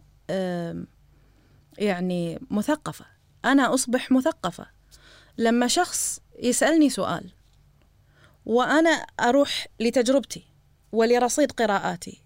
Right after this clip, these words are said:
ولهذه الذخيرة الثقافية اللي أنا كو-، كونتها خلال هذه السنوات، وأطلع في insight صغير أو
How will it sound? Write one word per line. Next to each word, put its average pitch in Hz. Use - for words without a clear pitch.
ولهذه 233
الذخيرة 226
الثقافية 208
اللي 202
أنا 220
كو-، 202
كونتها 202
خلال 190
هذه 190
السنوات، 139
وأطلع 233
في 214
insight 202
صغير 180
أو -